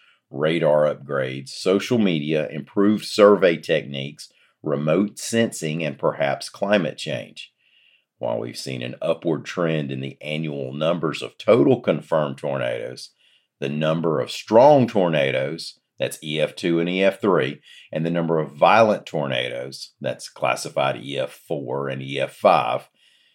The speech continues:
have remained constant. Obviously, those are the kinds of twisters that are much less likely to have gone undetected in decades past.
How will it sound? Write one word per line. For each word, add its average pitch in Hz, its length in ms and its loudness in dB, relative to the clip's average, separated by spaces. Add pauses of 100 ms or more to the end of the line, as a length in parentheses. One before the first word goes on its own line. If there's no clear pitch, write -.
(220)
have 76 180 2
remained 62 460 -6
constant. - 500 -2 (840)
Obviously, 65 840 -6 (640)
those 60 240 -8
are 64 60 -8
the 67 120 -8
kinds 60 340 -8
of 64 140 -10
twisters 60 580 -10
that 64 120 -10
are 57 180 -10
much 76 380 -6
less 71 380 -2
likely 76 500 0
to 76 160 -10
have 67 180 -10
gone 65 280 -4
undetected 73 1040 0
in 64 160 -14
decades 57 500 -8
past. - 560 0